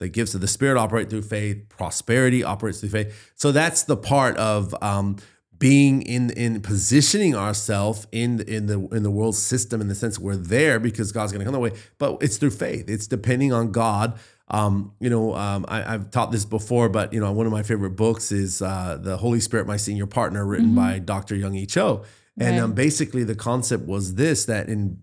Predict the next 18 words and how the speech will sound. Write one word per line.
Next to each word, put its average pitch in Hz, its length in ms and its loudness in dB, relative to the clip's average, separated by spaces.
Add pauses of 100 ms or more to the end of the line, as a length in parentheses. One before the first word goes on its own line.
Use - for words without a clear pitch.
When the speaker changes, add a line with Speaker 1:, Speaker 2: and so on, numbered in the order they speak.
(120)
Speaker 1:
in 104 380 0
ministry 127 580 4
and 90 80 -4
anything 110 300 -2
we 104 80 0
do, 120 180 2
the 107 140 0
Holy 120 360 -2
Spirit 117 280 -2
is 98 100 -4
our 95 100 -4
senior 98 380 -2
partner. 95 540 -4 (280)
I 117 140 0
think 135 180 2
if 123 100 0
we 131 200 4
can 113 540 0